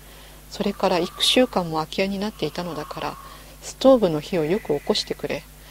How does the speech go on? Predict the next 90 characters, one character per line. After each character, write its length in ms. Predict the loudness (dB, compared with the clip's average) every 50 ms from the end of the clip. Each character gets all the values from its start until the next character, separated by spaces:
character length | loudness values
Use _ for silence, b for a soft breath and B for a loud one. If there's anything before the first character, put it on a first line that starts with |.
| B B B B B B B 2
寝 80 | 2
床 320 | 4 4 4 4 6 4 4
へ 60 | 4
も 120 | 2 -2
空 220 | -6 -2 -2 -2 -2
気 180 | 2 2 2
を 40 | 2
入 100 | 4 2
れ 100 | 2 2
る 100 | 2 2
よ 120 | 0 0 0
う 40 |
に 80 | -2 -4
し 80 | -4 -4
て 120 | -4 -8
く 160 | -6 -4 -6
れ。 100 | -6 -6 -8 -12 B B B B B B B B B B B
も 120 | -2 -2 -2
ち 160 | 0 0 0
ろ 140 | 0 0 -2
ん、 80 | -4 -8 -10
そ 180 | -6 -4 -4 0
こ 160 | 0 0 0
に 160 | 0 0 -2 2
ろ 120 | 2 2
う 60 | 2
そ 120 | 2 -2 -4
く 140 | 0 2 2
や 100 | 2 2
焚 160 | 0 -4 -8
き 140 | -2 2 2
物 200 | 4 4 2 2
が 220 | 0 2 4 4
あ 60 | 4
る 100 | 4 2
か 200 | -2 -2 -2 0
ど 120 | 2 2 2
う 60 | 2
だ 100 | 0 -2
か 120 | -6 -6
見 100 | -4 0
て 100 | 0 0
く 140 | 2 2 -2
れ。 160 | -2 -2 -4 -10 B B B B B B B B B B
俺 200 | 0 2 2 4
の 100 | 2 2
ピ 140 | 0 -2 -6
ス 140 | -6 -6 0
ト 120 | 0 2
ル 80 | 2 2
と 260 | 2 2 2 4 4
合 80 | 2 2
い 60 | 0
口 240 | -4 -8 -2 0 0
も 80 | 0
持 140 | 0 -2 -4
っ 20 | -4
て 120 | 0 0
行 80 | 0 0
っ 20 |
て 100 | 0 -8
く 140 | -6 -2 -2
れ。 160 | -2 -2 -4 -6 -16 B B B B B B B B B B
俺 200 | 2 4 4 4
の 100 | 2 2
武 140 | 0 0 -2
器 160 | 0 -2 -2
は 80 | -2 -2
そ 120 | -2 0
れ 120 | 0 2
で 80 | 0 0
た 120 | -4 -4
く 120 | -10 -10 -6
さ 140 | -6 -4 -4
ん 100 | -4 -6
だ。 160 | -8 -10 -12 -14 -20 -20 B B B B B B B -4
お 80 | 0 2
前 180 | 2 2 4 4
も 200 | 2 2 2 2
同 100 | 2 2
じ 160 | 2 4 4
よ 100 | 6 4
う 40 | 4
に 100 | 0 0
武 140 | 0 0 -2
装 220 | 0 -2 -2 0
し 100 | 0 -2
て 120 | 0 0 0
い 60 | 0
け。 260 | 0 -2 -4 -4